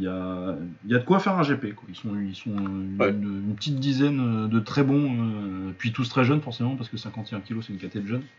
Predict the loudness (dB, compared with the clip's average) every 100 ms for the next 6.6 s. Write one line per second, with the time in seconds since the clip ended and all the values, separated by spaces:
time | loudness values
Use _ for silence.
0 | _ -2 4 4 4 -2 -12 -12 -14 -20
1 | -20 -20 -20 -20 _ _ _ -20 -20 _
2 | -18 -16 -18 -18 2 6 8 8 6 2
3 | 2 0 0 0 0 2 2 2 0 -2
4 | -2 0 2 2 0 -2 -6 -8 -8 -6
5 | -4 -4 -4 -4 -8 -4 -2 -2 -4 -6
6 | -6 -8 -8 -14 -14